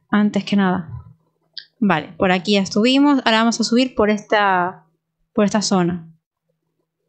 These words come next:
Vamos a ir aquí pegaditos al borde. Poco a poco vamos a eliminar a la gente.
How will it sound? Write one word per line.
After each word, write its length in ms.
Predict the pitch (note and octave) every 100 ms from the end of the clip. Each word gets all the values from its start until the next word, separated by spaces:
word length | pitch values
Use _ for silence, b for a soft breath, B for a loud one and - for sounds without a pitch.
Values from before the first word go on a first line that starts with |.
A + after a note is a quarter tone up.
| _ _ _ _ _ _ _ _ -
Vamos 120 | G3
a 60 | F#3+
ir 60 |
aquí 200 | F3+ -
pegaditos 440 | G3 F#3 F#3 G3 F#3
al 80 |
borde. 520 | F3+ A3+ C4 D#4 F#4 - _ _ _ _ _ _ _ _ _ _ _ _
Poco 160 | - G3
a 60 |
poco 160 | G3+ A3
vamos 140 | G#3+
a 20 | G3
eliminar 280 | F#3+ G#3
a 60 | G3+
la 80 | F3+
gente. 580 | - F3+ F3 - -